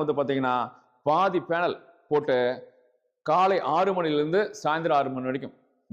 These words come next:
மிகப்பெரிய ஒரு டெ-, டெக்னாலஜி, மிகப்பெரிய ஒரு விஷயம். ஏ சி மோட்டர் போட்டிங்க அப்படின்னா ஒன்பதுல இருந்து நாலு மணி வரைக்கும் தான் ஓடும்.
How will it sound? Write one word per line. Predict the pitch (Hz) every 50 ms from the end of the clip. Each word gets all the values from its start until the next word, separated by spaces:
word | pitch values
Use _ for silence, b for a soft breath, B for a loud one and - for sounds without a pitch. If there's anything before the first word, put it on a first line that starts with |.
| 127
மிகப்பெரிய | 135 165 180 180 180 175 185 196 185
ஒரு | 156 123 120
டெ-, | 135 - - 147
டெக்னாலஜி, | 135 143 165 160 156 147 151 202 185 143
மிகப்பெரிய | 135 160 170 170 170 170 185 180 160
ஒரு | 143 143
விஷயம். | 139 147 165 190 214 226 226 B B B B B B B - 139 170
ஏ | 208 208
சி | - 220 196 180
மோட்டர் | 175 165 151 147 143
போட்டிங்க | 160 170 165 185 170 156
அப்படின்னா | 135 147 156 175 202 220 - - - - - 139 156
ஒன்பதுல | 185 190 202 202 185 165 165
இருந்து | 180 196 196 - - 147
நாலு | 143 156 160 156
மணி | 156 151 143
வரைக்கும் | 147 139 156 170
தான் | 156 139
ஓடும். | 135 127 117